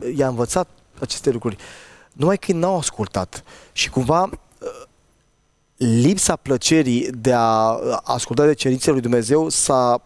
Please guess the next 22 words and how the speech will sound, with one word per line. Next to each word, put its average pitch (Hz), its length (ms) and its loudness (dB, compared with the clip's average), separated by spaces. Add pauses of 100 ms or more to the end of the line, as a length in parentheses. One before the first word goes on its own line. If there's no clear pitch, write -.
uh, 151 220 0
s-a 123 380 0
cumva, 120 760 0 (680)
s-a - 420 0 (360)
legat 123 580 2
și - 180 -2
de, 127 460 4 (380)
totuși, - 540 -4 (680)
micimea 127 540 0
lor 117 200 0
la 113 100 2
nivelul 117 420 0
minții, 107 440 -4
astfel 127 300 -4
încât, 131 340 -8
uh, 127 240 0 (680)
uh, 117 180 -2
vedem 120 200 2
ce 131 140 -2
vedem. 117 360 2 (340)
Deși, 120 580 0
uh, 113 360 2